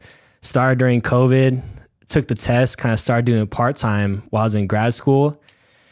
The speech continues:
I was like, "I think this is what I wanna do." You know, I was, I was weighing my options. I think this will be better than any job I could get, even with my master's degree.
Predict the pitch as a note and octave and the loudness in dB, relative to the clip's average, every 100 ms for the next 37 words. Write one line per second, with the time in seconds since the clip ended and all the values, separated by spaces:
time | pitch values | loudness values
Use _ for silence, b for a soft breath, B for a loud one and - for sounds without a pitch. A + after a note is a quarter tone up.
0 | b b - G2 F2 - _ _ _ b | b b -10 -8 -8 -12 _ _ _ b
1 | b b b b G#2 F3+ A#3+ A#2+ - A#2 | b b b b -6 -2 0 0 0 0
2 | A2+ A2 F#2+ B2 D3+ G2 B2 D3 E3 D#3+ | 2 0 0 2 2 2 2 2 2 2
3 | - C3 C#3 B2 D3+ D3 A#2 C3+ - C3 | 0 0 2 2 2 2 2 0 2 2
4 | A#2 A2+ - F3+ - B2+ D#3 - - - | 2 2 2 0 2 0 2 0 -6 -6
5 | - C3 B2 G#2 A#2 B2 B2 A2+ G#2+ G2+ | -2 2 2 2 2 2 2 2 0 0
6 | G2+ _ _ - B2 A#2+ G#2+ A2 A2 F#2+ | -4 _ _ -4 0 0 2 0 0 -2
7 | G#2+ A2 A2+ A2+ G#2+ F#2+ F#2+ F#2 G#2 - | 0 0 0 0 0 0 -2 -2 -2 -2
8 | F#2+ F2 F2+ D#2+ | -4 -4 -6 -8